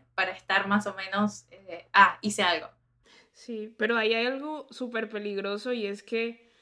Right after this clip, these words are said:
Speaker 2: caes mucho en el ego, en el que, "ah, tengo que ser vista, entonces tengo que ser la mejor en todo, tengo que hacer esto perfecto porque si no la gente no me va a notar". Y eso creo que me persiguió por muchos años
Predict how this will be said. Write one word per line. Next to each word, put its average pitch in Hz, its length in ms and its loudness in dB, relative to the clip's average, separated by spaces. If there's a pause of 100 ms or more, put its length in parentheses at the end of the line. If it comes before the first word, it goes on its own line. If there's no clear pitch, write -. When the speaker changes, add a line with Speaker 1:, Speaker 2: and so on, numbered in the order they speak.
(420)
Speaker 2:
caes 233 360 0
mucho 247 520 -4
en 214 180 -4
el 196 160 -6
ego, 190 320 -2
en 185 120 -8
el 185 160 -10
que, 185 240 -10
"ah, - 240 -10 (160)
tengo 226 260 -2
que 240 160 -2
ser 214 200 -4
vista, 233 340 -6
entonces 208 380 -8
tengo 240 220 -4
que 226 120 -6
ser 214 160 -8
la 226 120 -2
mejor 214 320 -4
en 214 120 -6
todo, 208 340 -4
tengo 220 260 -6
que 226 100 -10
hacer 208 280 -8
esto 220 520 -8
perfecto 233 640 -4
porque 226 280 -6
si 214 100 -10
no 202 160 -8
la 208 140 -6
gente 226 360 -6
no 233 120 -4
me 233 140 -4
va 226 100 -4
a 226 40 -4
notar". 220 500 -4 (540)
Y 233 120 2
eso 254 280 0
creo 262 280 -4
que 269 420 -2
me 226 160 2
persiguió 214 560 -2
por 233 140 -6
muchos 247 400 -4
años 254 580 -6